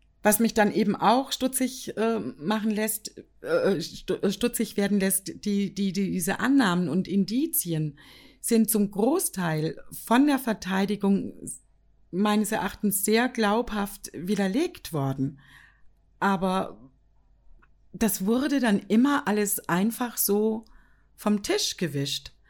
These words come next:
als, als wär das, als, äh, ja, als hätte man's gar nicht gehört oder als hätte man's, ähm, nicht, nicht, äh, hören wollen.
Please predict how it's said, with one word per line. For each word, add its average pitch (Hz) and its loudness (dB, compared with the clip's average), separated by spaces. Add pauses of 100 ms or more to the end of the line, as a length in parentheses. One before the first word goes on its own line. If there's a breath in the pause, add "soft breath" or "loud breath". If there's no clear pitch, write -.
(220 soft breath)
als, 185 -4 (440)
als 196 -2
wär 220 4
das, - 0 (320)
als, 208 0
äh, - -4 (140)
ja, 214 4
als 180 2
hätte 247 2
man's 233 2
gar 240 0
nicht 233 -2
gehört 240 4
oder 185 2
als 185 -2
hätte 214 -2
man's, 208 0
ähm, 202 -2 (680 loud breath)
nicht, 208 0
nicht, 208 -4
äh, - -4
hören 196 2
wollen. 160 0